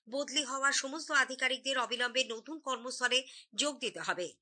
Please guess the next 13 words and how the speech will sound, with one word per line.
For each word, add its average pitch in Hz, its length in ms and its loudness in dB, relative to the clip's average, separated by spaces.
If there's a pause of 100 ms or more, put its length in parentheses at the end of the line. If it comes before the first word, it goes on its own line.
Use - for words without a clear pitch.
(260)
বিজ্ঞপ্তি 277 460 0
অনুযায়ী 262 400 2
মঈন 247 320 0
আহমেদকে 240 540 2
জলপাইগুড়ি 233 580 2
সদর 226 320 -2
মহকুমার 214 480 2
এসডিও 208 420 0 (420)
ও 226 60 0
রিটার্নিং 262 400 0
অফিসার 226 440 2
করা 185 200 0
হয়েছে। 185 400 2